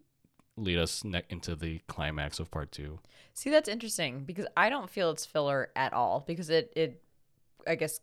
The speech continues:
Speaker 2: quote unquote, fi-, uh, kind of, like, fills out, fills out. What, what's the word I'm looking for? It, it finishes the, the battle, I guess the first part of the battle with Cars. And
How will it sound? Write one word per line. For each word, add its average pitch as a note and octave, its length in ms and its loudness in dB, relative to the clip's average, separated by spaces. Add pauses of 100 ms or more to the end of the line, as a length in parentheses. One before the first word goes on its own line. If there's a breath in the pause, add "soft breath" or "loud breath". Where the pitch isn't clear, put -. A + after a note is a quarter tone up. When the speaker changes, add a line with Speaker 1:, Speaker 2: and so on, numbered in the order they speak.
(160)
Speaker 2:
quote E3+ 340 6
unquote, D3 600 2 (760 soft breath)
fi-, D3 360 4
uh, C#3 40 0
kind D#3+ 200 -4
of, C3+ 120 -2
like, B2+ 180 0
fills D3+ 300 2
out, C3 500 4
fills A#2+ 220 -14
out. A#2 300 -8 (480 soft breath)
What, G3 360 4
what's G3+ 140 2
the F#3+ 80 0
word F3+ 160 6
I'm E3+ 100 2
looking D3+ 240 -2
for? C3 420 0
It, E3 200 0
it F3+ 200 0 (200)
finishes A3 720 0
the, D3+ 680 -2 (100)
the D#3 100 0
battle, C#3 720 4
I C#3+ 80 -10
guess C#3 160 -8
the C3+ 120 -6
first C#3+ 360 -4
part C3 220 2
of B2+ 120 -6
the C#3 100 -6
battle A#2+ 580 0
with C3 220 -10
Cars. B2+ 600 -4 (380 loud breath)
And D3+ 440 0